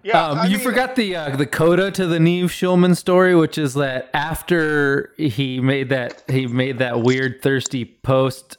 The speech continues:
Speaker 2: uh, they found out that he'd gotten kicked out of Sarah Lawrence because he was taking pictures, uh, of people, of people making out at a party, and one of the people, one of the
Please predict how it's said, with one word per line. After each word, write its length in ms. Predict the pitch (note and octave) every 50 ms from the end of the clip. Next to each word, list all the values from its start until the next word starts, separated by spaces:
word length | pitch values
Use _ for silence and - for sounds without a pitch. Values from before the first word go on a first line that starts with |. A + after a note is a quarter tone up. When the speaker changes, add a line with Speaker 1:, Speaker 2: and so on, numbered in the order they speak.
| _ -
Speaker 2:
uh, 760 | C3 A#2+ A#2 A2+ A2+ A2+ A2 G#2+ G#2+ G2+ G2+ G2+ G2+ G2+ G#2
they 160 | G#2+ A#2+ A#2
found 400 | - - C#3+ C3+ C3 C3 C3+ B2+
out 220 | C3 C3 C3 B2 B2
that 100 | B2 A#2
he'd 180 | B2+ B2+ A#2+
gotten 260 | - C#3+ A#2+ B2 A#2+
kicked 380 | A#2+ - - D3 C#3 - - - - -
out 240 | B2+ B2+ B2 B2+ B2
of 300 | B2 A#2 A2+ G#2 - -
Sarah 360 | - - D#3 C#3 C3 C3 B2+
Lawrence 500 | B2 A#2+ B2+ C3+ C3 C3 C3 A#2+ - -
because 640 | A2+ A#2+ A#2 - - A#2+ A#2+ A#2+ A#2 A2+ G#2+ - - - - - - - -
he 100 | - C3
was 160 | B2+ B2 -
taking 320 | - - D3 - D3 C#3 C3
pictures, 600 | - C#3+ C#3+ - - - D3 C#3+ C#3 C3 - - - - - - - - _ _ -
uh, 40 | C3 A#2+ B2+ B2+
of 260 | B2+ A#2+ G#2+ - -
people, 400 | - D3 C#3+ - C#3 B2+ B2 C3
of 380 | C3+ B2+ A#2 G#2 - - - -
people 180 | D3+ C#3+ C#3
making 340 | C3 C3+ C3+ C3 A#2+ C3 C3
out 160 | B2+ C3 C3+
at 120 | B2+ A#2+ A#2
a 60 | A2+
party, 380 | - - B2 B2+ B2+ B2+ B2 A#2+
and 140 | A#2 A#2
one 140 | A#2 A#2+ A#2+
of 100 | B2 A#2 G#2+
the 60 | A2+
people, 400 | - - B2 A2 A#2+ A2+ - - -
one 340 | - D3 D3 D3+ D#3 E3 E3+
of 60 | D#3
the 100 | D3+